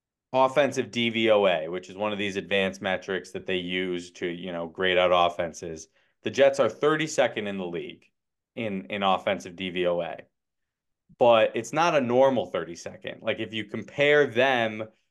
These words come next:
to the last place team the past few years, they are so much worse than what a normal worst offense in the league looks like. And, you know, I,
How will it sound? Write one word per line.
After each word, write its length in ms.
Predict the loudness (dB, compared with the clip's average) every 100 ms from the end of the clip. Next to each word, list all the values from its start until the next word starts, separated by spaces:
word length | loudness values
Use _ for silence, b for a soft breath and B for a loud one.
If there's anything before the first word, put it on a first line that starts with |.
| _
to 600 | -4 2 2 2 -2 -4 _ _ _
the 260 | 2 6 6 4 -4
last 400 | 0 2 2 -2
place 240 | -2 -2
team 280 | -4 -6 -6
the 40 |
past 400 | -6 -2 -2 -4
few 120 | -8 -6
years, 680 | -2 0 2 2 0 -4 _ _ _ _ _ _ _ _ -4
they 180 | 2 2
are 100 | 2
so 560 | -4 -2 4 6 6
much 380 | 4 4 2 0
worse 680 | -10 -4 -4 -6 -14 -16 -18 _ _ _ _
than 160 | -2 2
what 160 | 2
a 40 | 2
normal 800 | 0 2 4 4 4 4 2 -2
worst 340 | -2 0 0 0
offense 460 | 0 0 -8 -8
in 80 | -14
the 80 | -10
league 440 | -4 -2 -4 -8 _ _ _ _
looks 340 | -2 -2 -2 -6
like. 340 | -6 -8 _ _ _ _ _ _ _ _ _ 0
And, 500 | 4 4 2 -2 -8 _ -20 _ _ _ _ _ _ _ _ _
you 160 | -2
know, 320 | 2 2 2 -2
I, 160 | -4